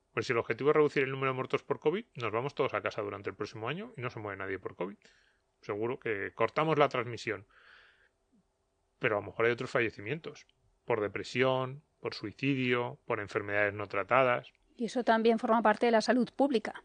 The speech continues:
Speaker 1: Cla-, y de eso se ha hablado muy poquito. En los últimos meses
Speaker 2: De los
Speaker 1: parece que se,
Speaker 2: recursos.
Speaker 1: que se empieza a hablar algo, pero muy poquito.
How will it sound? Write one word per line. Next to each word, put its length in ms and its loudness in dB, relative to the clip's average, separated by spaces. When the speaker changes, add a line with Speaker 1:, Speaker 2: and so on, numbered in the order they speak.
Speaker 1:
Cla-, 220 -2
y 100 2
de 80 10
eso 160 4
se 80 -2
ha 40 2
hablado 240 6
muy 120 -2
poquito. 400 -6
En 80 -4
los 100 -2
últimos 320 0
meses 320 0
Speaker 2:
De 20 -14
los 40 -8
Speaker 1:
parece 200 4
que 60 2
se, 80 2
Speaker 2:
recursos. 340 0
Speaker 1:
que 100 4
se 80 0
empieza 300 4
a 40 10
hablar 180 8
algo, 340 8
pero 240 4
muy 200 0
poquito. 520 -4